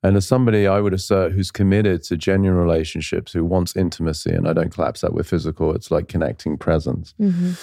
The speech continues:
Speaker 1: What does that, what does that prevent you from having? If your game that you're playing internally twenty-four seven is that I have to appear a certain way in order to be loved and accepted by everybody else,
Speaker 2: Mm-hmm.
Speaker 1: <clears throat> what does that preclude from you? What does that have,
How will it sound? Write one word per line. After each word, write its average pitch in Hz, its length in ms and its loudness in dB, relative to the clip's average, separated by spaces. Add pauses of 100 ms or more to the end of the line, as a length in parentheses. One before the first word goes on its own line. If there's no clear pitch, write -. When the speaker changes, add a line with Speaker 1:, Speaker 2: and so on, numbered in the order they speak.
(520)
Speaker 1:
What 104 120 4
does 104 160 2
that, 101 400 0
what 101 200 2
does 101 180 2
that 90 180 0
prevent 98 560 2
you 65 240 0
from 85 220 0
having? 87 400 2
If 92 200 -4
your 98 220 4
game 92 380 2
that 85 120 2
you're 90 160 4
playing 90 360 2
internally 85 440 2
twenty-four 85 460 0
seven 85 380 2
is 80 160 0
that 80 220 0 (120)
I 98 200 4
have 92 260 2
to 90 100 0
appear 107 340 2
a 90 60 0
certain 82 400 0
way 78 400 0
in 90 160 2
order 87 240 2
to 85 160 -4
be 85 180 2
loved 85 280 2
and 80 80 0
accepted 85 500 0
by 82 300 0 (580)
everybody 90 460 4
else, 78 500 -2 (200)
Speaker 2:
Mm-hmm. 170 460 4 (100)
Speaker 1:
<clears throat> - 80 -20
what 92 140 0
does 98 120 4
that 92 200 0
preclude 95 580 0
from 80 220 -2
you? 80 160 -2
What 87 120 0
does 87 120 0
that 87 120 2
have, 80 160 0